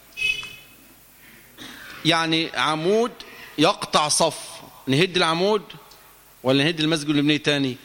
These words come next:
آه،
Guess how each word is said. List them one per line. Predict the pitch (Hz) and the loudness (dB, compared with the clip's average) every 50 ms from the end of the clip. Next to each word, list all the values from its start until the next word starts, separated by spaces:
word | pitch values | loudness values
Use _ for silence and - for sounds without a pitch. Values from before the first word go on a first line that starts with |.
| - - - - - - - - - - - - - - - - - - - - - - - - - - - - - - - 151 | -20 -20 -20 -20 -20 -20 -20 -20 -20 -20 -20 -20 -20 -20 -20 -20 -20 -20 -20 -20 -20 -20 -20 -20 -20 -20 -20 -20 -20 -6 -2 0
آه، | 147 143 143 143 143 143 139 139 139 135 135 135 135 131 135 135 | 0 2 2 2 0 0 -2 -2 -4 -4 -2 -2 -2 -2 -4 -6